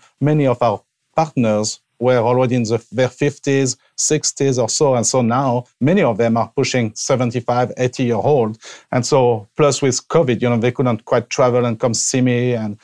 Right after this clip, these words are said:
so we looked at what's gonna be the next phase for us. And I've been here from the beginning. I was part of the creation of all these wines. So more and more, it's gonna be me on site, following all of the different techniques and, uh,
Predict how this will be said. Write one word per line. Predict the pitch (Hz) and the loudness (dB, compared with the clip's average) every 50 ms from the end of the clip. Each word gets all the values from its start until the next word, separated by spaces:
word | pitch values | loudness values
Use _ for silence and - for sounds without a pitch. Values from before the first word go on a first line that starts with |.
| _ _ - | _ _ -4
so | - - 160 156 | 0 2 4 4
we | 160 185 170 147 120 - _ _ - | 4 4 2 2 0 -4 _ _ -2
looked | 135 147 156 147 - | 0 2 2 2 0
at | 127 113 - - | -2 -2 -2 0
what's | 135 139 131 - | 0 0 0 0
gonna | - 143 127 | 0 0 0
be | 123 | 0
the | 123 110 131 120 | 0 0 0 0
next | 123 127 120 - - - - | 0 0 -2 -2 -6 -8 -4
phase | - - 135 151 147 | -2 0 0 0 0
for | - - 127 120 104 101 | -2 -2 -4 -2 -2 -4
us. | 101 - - | -6 -6 -4
And | 120 117 110 113 _ _ _ _ - | -4 -4 -4 -6 _ _ _ _ -2
I've | - 160 165 | 0 0 2
been | 190 190 156 | 2 0 0
here | 117 135 156 143 | 2 2 0 0
from | - - 135 117 | 0 0 0 0
the | 120 110 | -2 -2
beginning. | 98 127 131 127 151 139 147 151 151 135 | 0 -2 -2 -2 -2 -2 -2 -2 -2 0
I | 123 | -2
was | 117 110 110 120 113 123 135 135 120 - - _ _ _ - | -2 -4 -6 -6 -2 0 0 0 0 -2 -6 _ _ _ -2
part | 147 135 131 - | 0 0 0 0
of | 139 110 | -2 -2
the | 131 127 | -2 -4
creation | - - - 139 135 131 127 - - 135 131 131 135 131 - _ _ _ _ - | -4 -2 0 0 0 0 0 -2 -2 0 0 0 0 -2 -6 _ _ _ _ -4
of | 123 120 - | -4 -2 -2
all | - 147 139 127 | 0 0 0 0
these | 113 131 127 107 - - - | 0 -2 -2 -2 -4 -8 -8
wines. | 113 110 123 156 139 113 107 123 127 - - _ _ _ - | -6 -2 0 0 0 0 0 -4 -6 -10 -14 _ _ _ -4
So | - 151 135 131 123 113 - _ _ _ _ _ _ _ _ _ 135 | 0 0 2 2 2 -2 -4 _ _ _ _ _ _ _ _ _ 0
more | 143 175 185 165 147 | 2 2 4 4 4
and | 139 135 | 2 2
more, | 135 131 131 | 2 4 2
it's | 127 117 - | 2 0 0
gonna | 135 127 117 | 0 0 0
be | 127 123 120 113 | 2 2 2 2
me | 117 127 135 127 123 127 117 - | 2 2 2 2 0 0 0 0
on | 131 131 127 | 0 0 0
site, | 117 - - - 120 110 113 117 117 - _ _ _ | -2 -2 -2 0 0 0 0 0 -2 -4 _ _ _
following | _ - 156 147 143 135 135 135 135 123 117 113 _ _ | _ 0 2 4 4 4 2 2 0 -2 -4 -8 _ _
all | - 139 143 139 | 0 0 2 2
of | 123 110 | 0 2
the | 135 127 120 113 107 | 2 4 4 2 2
different | - 127 123 - 127 117 110 - _ | 0 -2 -2 -2 -2 -2 -4 -4 _
techniques | - 143 131 - - 151 147 151 - - - _ _ _ - | -4 -4 -4 -2 -2 0 0 0 -2 -4 -8 _ _ _ -4
and, | 113 120 113 107 113 | -2 0 0 2 2
uh, | 113 110 104 101 104 | 2 2 2 0 -2